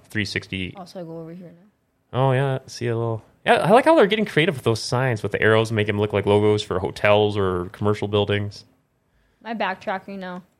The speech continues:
Speaker 1: I think
Speaker 2: Wrong.
Speaker 1: that arrow, you're supposed to go, I think, follow that platform to your right there, Kate, or behind you.
Speaker 2: Oh, whoops.
Speaker 1: It's kinda a little hard to make in the dark there. Yep, there you go. Looks like, I think, maybe jump across. Yep.
Speaker 2: I don't think I'm backtracking.
Speaker 1: No.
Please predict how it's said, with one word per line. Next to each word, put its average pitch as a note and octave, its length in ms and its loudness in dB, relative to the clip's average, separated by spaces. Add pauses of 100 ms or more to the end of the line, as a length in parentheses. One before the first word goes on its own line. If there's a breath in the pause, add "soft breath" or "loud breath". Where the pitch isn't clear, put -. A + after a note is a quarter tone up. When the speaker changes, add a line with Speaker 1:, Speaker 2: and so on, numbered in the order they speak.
(560)
Speaker 1:
I D#3 120 4
think B3 180 0
Speaker 2:
Wrong. F3 160 -14
Speaker 1:
that D#3+ 260 4
arrow, D#3+ 260 8
you're B2 180 0
supposed F#3 240 0
to - 60 -6
go, D3+ 220 4
I A2+ 80 4
think, D3+ 180 -2
follow C3+ 220 6
that A#2 180 4
platform A#2 400 0
to G#2 100 -6
your G2+ 120 2
right F#2+ 320 2
there, F2+ 160 0
Kate, - 260 -6
or A2 80 2
behind G2 380 0
you. F#2 80 0
Speaker 2:
Oh, F#2 60 -2
whoops. - 300 -16 (1300)
Speaker 1:
It's - 260 0
kinda F3 140 4
a D#3 40 6
little C3 80 8
hard B2+ 160 6
to A2+ 40 -2
make A2+ 180 0
in G#2+ 60 -2
the G2+ 80 2
dark G2+ 220 2
there. F#2+ 160 2
Yep, G#2+ 240 2
there A#2 120 4
you A2 120 2
go. G2 240 4 (800 soft breath)
Looks - 160 -10
like, A2 80 4
I G2 60 2
think, G3+ 260 -6 (100)
maybe F#3 300 -6
jump E3+ 220 -2
across. - 680 -2 (260)
Yep. C3+ 160 -8 (2000)
Speaker 2:
I - 40 -20
don't G#3+ 160 -14
think A#3 180 -16
I'm D3 140 -14
backtracking. - 580 -18
Speaker 1:
No. D3+ 300 -6